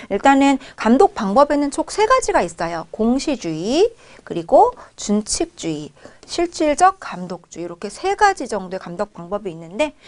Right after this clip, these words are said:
아래로 내려올수록, 내려올수록 감독이, 감독 방법이 엄격한 거다라는 것을 이제 알 수가 있습니다. 그래서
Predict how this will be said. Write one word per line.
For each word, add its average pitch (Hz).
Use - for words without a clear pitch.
아래로 233
내려올수록, 214
내려올수록 202
감독이, -
감독 214
방법이 180
엄격한 240
거다라는 208
것을 175
이제 151
알 151
수가 156
있습니다. 147
그래서 180